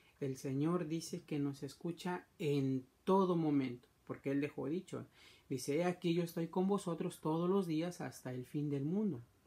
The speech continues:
Eso dice en Mateo veintiocho. ¿Qué quiere decir entonces? Que si Él está con nosotros, Él nos escucha en todo momento.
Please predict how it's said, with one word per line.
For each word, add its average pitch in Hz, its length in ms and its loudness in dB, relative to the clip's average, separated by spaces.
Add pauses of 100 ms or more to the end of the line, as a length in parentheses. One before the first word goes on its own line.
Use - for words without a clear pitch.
(120)
Eso - 140 -8
dice 131 380 -6
en 120 180 -6
Mateo 127 340 -6
veintiocho. 127 520 -6 (960)
¿Qué 214 120 0
quiere 190 220 6
decir 180 300 4
entonces? 175 540 2
Que 147 120 2
si 185 160 6
Él 214 80 8
está 214 240 0
con 190 180 4
nosotros, 175 520 0
Él 160 100 4
nos 165 140 0
escucha 151 340 -4
en 143 80 0
todo 160 160 0
momento. 160 480 0